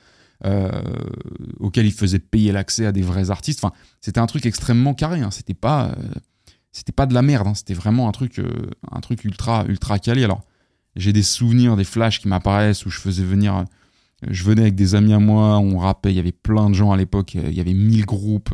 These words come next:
Il y avait beaucoup de groupes, d'ailleurs, à l'époque, il y avait très peu de solos, euh, de rappeurs en solo, et on avait cet esprit de meute, euh,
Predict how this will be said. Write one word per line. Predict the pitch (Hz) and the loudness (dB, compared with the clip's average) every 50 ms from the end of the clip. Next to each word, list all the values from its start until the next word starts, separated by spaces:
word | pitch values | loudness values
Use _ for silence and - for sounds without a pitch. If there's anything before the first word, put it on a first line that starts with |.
| - | -4
Il | - 104 | 0 0
y | |
avait | 113 120 127 | 2 2 4
beaucoup | 123 170 190 - 202 | 2 2 2 0 0
de | 135 | 0
groupes, | 110 110 120 123 - - - | 0 0 0 0 -2 -2 -8
d'ailleurs, | 92 87 92 92 | -6 -4 -4 -4
à | 90 | -4
l'époque, | 90 92 - 135 120 - | -4 -4 -6 -6 -8 -8
il | |
y | - | -10
avait | - - | -10 -10
très | - - 131 131 | -6 -4 -4 -4
peu | - 175 180 | -2 -2 0
de | 139 113 104 101 98 | 2 2 2 2 2
solos, | 95 - - 117 113 113 127 156 - _ _ _ _ _ _ _ _ _ _ _ _ - - | 0 0 0 2 4 4 2 0 -2 _ _ _ _ _ _ _ _ _ _ _ _ -6 -2
euh, | 98 95 95 98 98 98 | 0 2 2 2 0 -2
de | 95 87 101 | -2 -2 -2
rappeurs | 92 98 107 - - 117 101 | 0 0 0 0 0 -2 0
en | 101 | -2
solo, | 95 - - 113 107 113 131 131 | -4 -2 0 0 2 2 2 2
et | 113 - | 0 0
on | 98 101 | 2 2
avait | 107 117 139 | 2 2 2
cet | 131 - | 0 0
esprit | 120 110 - - - 135 117 | -2 -2 -2 -2 -2 0 2
de | 110 110 | 4 4
meute, | 107 113 120 127 123 123 - - - - | 6 6 6 4 2 0 -6 -12 -6 -2
euh, | 101 101 98 98 92 90 92 | 0 0 2 2 0 0 -2